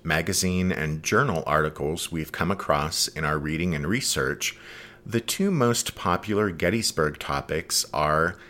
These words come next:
hands down, Little Round Top and Pickett's Charge.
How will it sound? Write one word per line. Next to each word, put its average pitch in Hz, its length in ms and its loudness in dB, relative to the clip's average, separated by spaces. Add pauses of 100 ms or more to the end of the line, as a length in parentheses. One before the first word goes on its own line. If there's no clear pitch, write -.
(340)
hands 110 380 2
down, 90 540 0 (460)
Little 90 280 6
Round 101 320 4
Top 69 420 -2 (180)
and 90 140 -4
Pickett's - 360 0
Charge. 90 580 2